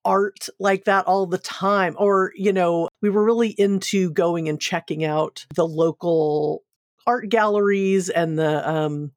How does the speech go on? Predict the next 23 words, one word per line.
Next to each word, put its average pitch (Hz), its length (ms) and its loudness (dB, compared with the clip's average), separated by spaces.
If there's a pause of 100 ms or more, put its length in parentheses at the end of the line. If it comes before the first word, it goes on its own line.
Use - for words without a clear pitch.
(100)
at 190 220 -2
that 208 280 -2
time 233 300 0
in 190 120 2
the 160 180 -4
eighties 165 520 0
in 160 140 0
downtown 156 500 0
Sacramento, 151 600 -2
they'd 151 180 0
have 160 220 -2
these 143 260 -6
kind 156 220 -6
of, 147 120 -6
like, 147 220 -4
renegade 156 760 0
pop-up 147 580 -2 (480)
art 180 220 -2
shows, 196 640 2
or 175 240 0
if 170 120 -4
there 170 200 0
were 151 260 0